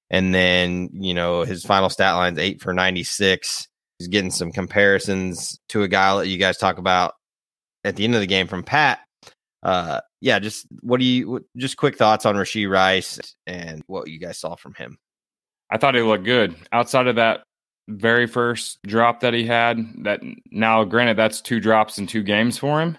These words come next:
Speaker 2: He's gonna have to clean that up, but it looked like we, we set out to feature him a little bit on, uh, on Saturday night. He was, he was doing all kinds of things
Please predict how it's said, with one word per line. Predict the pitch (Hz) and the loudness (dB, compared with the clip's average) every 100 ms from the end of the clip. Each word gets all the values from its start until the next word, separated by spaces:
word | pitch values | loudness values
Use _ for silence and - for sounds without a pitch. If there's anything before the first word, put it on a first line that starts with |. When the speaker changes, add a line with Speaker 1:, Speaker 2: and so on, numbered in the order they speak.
| _ | _
Speaker 2:
He's | 104 104 | -6 0
gonna | 113 | 0
have | 104 | 0
to | - | -2
clean | 113 107 | -2 0
that | 101 98 | 2 4
up, | 98 82 | 2 2
but | 95 90 - _ _ - | 0 0 -4 _ _ -6
it | |
looked | 107 110 - | -2 0 2
like | 156 113 | 2 2
we, | 107 104 98 - | 0 0 0 -4
we | 107 107 95 | -2 -2 -2
set | - 107 | 0 2
out | 107 98 - | 4 2 -2
to | 92 | -4
feature | 107 107 95 | -2 -2 -2
him | 85 78 - - | -2 -4 -10 -8
a | |
little | 98 92 82 | -2 0 0
bit | 85 - _ _ _ _ _ _ | 0 -2 _ _ _ _ _ _
on, | 92 90 | 2 4
uh, | 85 80 78 | 2 0 0
on | 92 92 | -2 0
Saturday | 92 87 87 85 | 2 2 2 0
night. | 82 80 - _ _ - 76 | 0 -2 -4 _ _ -20 -6
He | 113 | 0
was, | 120 | 0
he | 104 117 | 0 0
was | 107 | 2
doing | 110 | 4
all | 98 95 | 4 2
kinds | 95 95 | 0 -2
of | 95 | 0
things | 98 98 95 87 - | 0 2 0 -4 -10